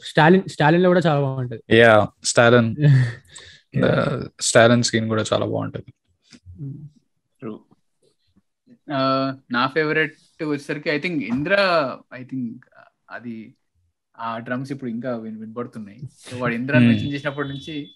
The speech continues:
Speaker 3: that keeps ringing in your head. అంటే maybe
Speaker 2: Right.
Speaker 3: that, that's because of the impact that has. ఆ,
Speaker 2: Right.
Speaker 1: యా.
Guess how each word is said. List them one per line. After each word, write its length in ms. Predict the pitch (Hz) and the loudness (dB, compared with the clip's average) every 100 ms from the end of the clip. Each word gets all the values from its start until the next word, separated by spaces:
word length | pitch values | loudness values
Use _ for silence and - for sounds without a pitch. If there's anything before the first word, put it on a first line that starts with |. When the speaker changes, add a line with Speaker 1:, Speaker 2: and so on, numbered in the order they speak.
| - _ _ - | -20 _ _ -12
Speaker 3:
that 120 | 123 | -12
keeps 480 | 120 131 131 131 120 | -10 -12 -12 -12 -10
ringing 300 | 117 120 127 | -6 -4 -4
in 100 | 120 | -4
your 80 | 120 | -6
head. 340 | 113 110 101 92 | -8 -14 -16 -16
అంటే 260 | 117 113 _ _ _ - | -16 -16 _ _ _ 0
maybe 200 | - - | 4 4
Speaker 2:
Right. 200 | 135 - | 4 0
Speaker 3:
that, 180 | 147 139 | -2 0
that's 220 | 151 147 | -2 -2
because 220 | 165 185 | -4 -2
of 60 | 185 | 0
the 140 | 139 | 0
impact 300 | 139 156 175 | 0 2 2
that 180 | 147 127 | 0 -6
has. 220 | 117 107 - _ _ - - _ _ _ | -4 -6 -8 _ _ -20 -20 _ _ _
ఆ, 40 | 131 | -2
Speaker 2:
Right. 280 | 120 113 127 | 0 0 0
Speaker 1:
యా. 300 | 120 117 | -4 -8